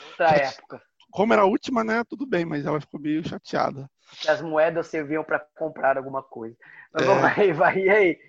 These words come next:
Speaker 2: Pronto,
Speaker 1: E aí, o que
Speaker 2: mas
Speaker 1: que você ainda faz, Dudu? O que que você ainda
Speaker 2: Cara,
Speaker 1: faz de
Speaker 2: eu tenho três
Speaker 1: coleção?
Speaker 2: coleções, tenho três coleções que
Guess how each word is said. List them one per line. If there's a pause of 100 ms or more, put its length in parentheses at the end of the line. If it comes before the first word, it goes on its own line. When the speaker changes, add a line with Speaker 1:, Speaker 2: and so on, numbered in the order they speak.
(220)
Speaker 2:
Pronto,
Speaker 1:
E
aí,
o
que
Speaker 2:
mas
Speaker 1:
que
você
ainda
faz,
Dudu?
O (100)
que
que
você
ainda
Speaker 2:
Cara,
Speaker 1:
faz
de (680)
Speaker 2:
eu
tenho
três
Speaker 1:
coleção? (140)
Speaker 2:
coleções, (300)
tenho
três
coleções
que